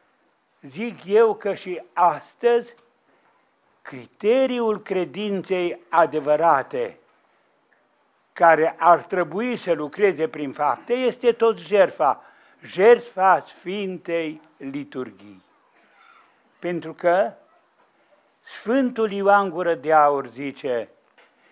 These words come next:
în cartea lui despre preoție, preotul, atunci când slujește liturghia, e mai mare decât prorocul Ilie. Pentru că la rugăciunea prorocului Ilie,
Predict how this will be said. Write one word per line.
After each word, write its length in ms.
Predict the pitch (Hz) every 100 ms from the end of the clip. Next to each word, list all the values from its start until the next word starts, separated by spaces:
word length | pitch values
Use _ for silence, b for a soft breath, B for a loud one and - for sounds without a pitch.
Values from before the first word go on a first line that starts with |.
| _ _
în 180 | 190 190
cartea 460 | 185 254 214 214 196
lui 200 | 196 180
despre 460 | 151 170 - 156
preoție, 800 | 147 147 139 131 - 127 117 104 _ _ _ _ _ _ _ _ _ _ _ _ _ _ _ _ _ _ _ _ -
preotul, 580 | 240 294 262 220 226
atunci 400 | 208 202 254 233
când 200 | 147 202
slujește 520 | 160 180 151 233 233 196
liturghia, 720 | 175 190 180 147 240 214 - b b _
e 180 | 269 311
mai 240 | 294 294
mare 440 | 277 302 311 302
decât 360 | 302 285 285 277
prorocul 500 | 254 254 240 240 240
Ilie. 520 | 226 220 196 180 175 _ _ _ _ _ _ _ _ _ _
Pentru 520 | 269 294 262 233 262
că 160 | 262 269
la 160 | 254
rugăciunea 680 | 247 226 247 247 302 302 269
prorocului 1040 | - 254 233 226 285 285 277 262 247 240
Ilie, 480 | 247 269 277 254 196